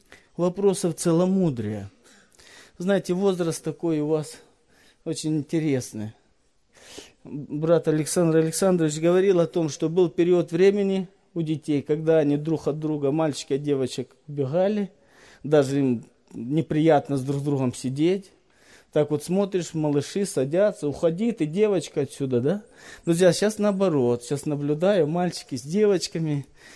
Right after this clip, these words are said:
стараются сесть поближе, и им интересно и приятно. Да, может быть, для кого-то неприятно, кто-то, может, кого-то все-таки чуждается, но, в общем,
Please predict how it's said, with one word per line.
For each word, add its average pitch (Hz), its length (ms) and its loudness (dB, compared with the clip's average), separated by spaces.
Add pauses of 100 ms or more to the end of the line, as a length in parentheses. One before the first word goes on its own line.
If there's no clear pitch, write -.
стараются 185 680 6
сесть - 320 -2
поближе, 180 680 -2 (560)
и 170 100 4
им 233 140 6
интересно 202 600 0
и 160 40 -2
приятно. 120 680 -6 (720)
Да, 220 200 10
может 226 360 2
быть, 185 160 2
для 220 160 4
кого-то 233 420 4
неприятно, 208 760 2
кто-то, 185 360 -2
может, 170 300 -2
кого-то 190 360 2
все-таки 175 480 -4
чуждается, 226 680 2
но, 170 140 -2
в 180 80 -4
общем, 285 420 -4